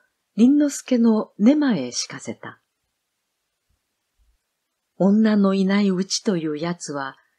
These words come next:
片輪見たようなものだ」と、横になるなりモンドは言った。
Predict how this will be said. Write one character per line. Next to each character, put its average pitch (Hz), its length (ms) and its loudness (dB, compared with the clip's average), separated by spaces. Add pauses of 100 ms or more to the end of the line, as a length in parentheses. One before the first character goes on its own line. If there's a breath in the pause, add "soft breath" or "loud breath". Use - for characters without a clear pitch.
(280)
片 185 340 -4
輪 311 120 0
見 254 140 4
た 165 140 -4
よ 156 200 -6
う - 20 -6
な 135 120 -8
も 135 140 -14
の 156 160 -10
だ」 - 240 -12 (720)
と、 139 220 -12 (480)
横 202 260 -4
に 294 160 2
な 269 140 2
る 220 100 2
な 139 140 -6
り 135 100 -10
モ 185 160 2
ン 233 100 2
ド 151 120 -4
は 117 100 -12
言 113 80 -16
っ - 40 -20
た。 - 360 -20